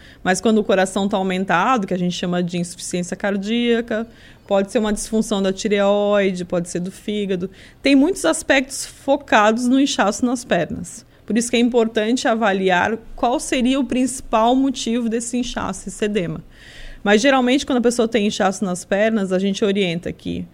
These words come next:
já começa logo pela manhã inchando ou, realmente, depois do meio-dia começa a inchar mais. Porque, às vezes, é co-, comprometimento das varizes, né? A pessoa tem varizes, não melhora o retorno venoso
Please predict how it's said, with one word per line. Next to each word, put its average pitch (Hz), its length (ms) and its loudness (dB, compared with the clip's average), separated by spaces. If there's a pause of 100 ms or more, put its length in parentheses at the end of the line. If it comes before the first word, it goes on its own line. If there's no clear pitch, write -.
(320)
já 214 180 4
começa 226 440 2
logo 202 220 4
pela 190 220 2
manhã 202 420 2
inchando 349 840 0 (260)
ou, 302 600 8 (360)
realmente, 240 460 2
depois 214 300 4
do 226 80 2
meio-dia 226 680 4
começa 214 380 -6
a 214 40 -2
inchar 208 280 -2
mais. 170 480 -2 (340)
Porque, 277 200 2
às 254 160 4
vezes, 254 260 2
é 247 160 6
co-, 214 380 -6
comprometimento 254 800 2
das 294 240 2
varizes, 277 480 2
né? 190 80 0
A 185 40 -2
pessoa 190 220 -4
tem 214 140 0
varizes, 240 640 2
não 196 80 0
melhora 202 320 2
o 233 40 4
retorno 208 320 0
venoso 269 800 0